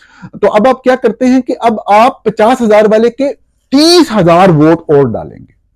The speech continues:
या फिर आप सत्तर हजार वाले के कम करेंगे। अच्छा, दोनों cases के अंदर अब आपको, अ, साफ जाहिर है कि एक ही right होता है। अगर आपने थोड़ी बहुत खबरें और,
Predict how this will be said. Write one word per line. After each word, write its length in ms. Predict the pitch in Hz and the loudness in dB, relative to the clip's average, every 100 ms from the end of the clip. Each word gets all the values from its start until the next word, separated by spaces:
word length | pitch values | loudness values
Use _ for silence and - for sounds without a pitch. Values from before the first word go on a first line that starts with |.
| _ _ _ _ _ _ _ _ _ _ 135 | _ _ _ _ _ _ _ _ _ _ -2
या 240 | 151 180 | 2 2
फिर 200 | 175 139 | 2 0
आप 140 | 113 - | -2 -4
सत्तर 240 | 127 131 | -10 -6
हजार 260 | 131 131 135 | -4 -2 0
वाले 220 | 131 143 | 0 -2
के 120 | 151 | -4
कम 280 | - 208 220 | -2 0 2
करेंगे। 400 | 202 185 170 165 - _ - - | 0 0 -2 -6 -12 _ -20 -10
अच्छा, 180 | - 302 | -4 -4
दोनों 600 | 156 127 151 233 339 392 | -4 -2 2 2 2 0
cases 460 | 392 233 - 226 - | 0 -2 0 -4 -2
के 100 | 208 | -2
अंदर 260 | 175 202 | 0 0
अब 140 | 190 170 | 2 2
आपको, 440 | 170 - 214 269 - _ _ - | 0 0 0 0 -4 _ _ -2
अ, 220 | 156 156 | 2 2
साफ 240 | 156 208 220 | 2 0 0
जाहिर 240 | 226 226 | 0 0
है 80 | 233 | 0
कि 100 | 240 - | -4 -4
एक 320 | 220 240 262 - | -2 2 0 0
ही 140 | 220 233 | 0 2
right 340 | 180 170 165 | 2 2 -2
होता 260 | 143 - 156 | -6 -4 -4
है। 200 | 135 120 | -4 -6
अगर 280 | 143 143 151 | -4 -2 0
आपने 340 | 147 - 170 | -2 -2 -8
थोड़ी 320 | - 151 170 | -6 -4 -2
बहुत 220 | 151 147 151 | 0 -2 -2
खबरें 300 | 123 139 151 | -6 -4 -2
और, 200 | 139 | -2